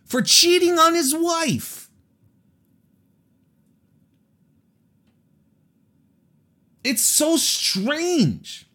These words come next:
It's such a, there, this, this separation, it's so bizarre. And even on a corporate level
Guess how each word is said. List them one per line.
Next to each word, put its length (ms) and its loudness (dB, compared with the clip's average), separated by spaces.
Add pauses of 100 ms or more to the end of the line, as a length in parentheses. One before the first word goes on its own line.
(120)
It's 160 -4
such 220 0
a, 160 -2 (680)
there, 360 0
this, 380 0
this 340 0
separation, 1000 -2
it's 180 -4
so 300 0
bizarre. 760 -4 (4000)
And 260 -2 (140)
even 320 0
on 160 0
a 240 -4
corporate 1040 -2 (320)
level 640 -2